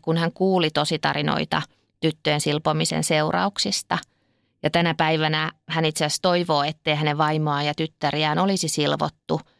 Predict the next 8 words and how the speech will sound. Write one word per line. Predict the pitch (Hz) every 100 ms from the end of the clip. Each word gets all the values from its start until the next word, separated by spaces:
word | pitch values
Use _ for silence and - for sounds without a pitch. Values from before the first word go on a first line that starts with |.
| _ _
eikä | - 151 160
hän | 151
missään | 151 151 160
nimessä | 160 160 160 147
aio | 147
hyväksyä | 151 156 147 - 151 139 - _ -
lastenlastensa | 156 147 - 143 143 - 151 -
ympärileikkauksia. | 139 156 165 170 180 196 - 208 208 - -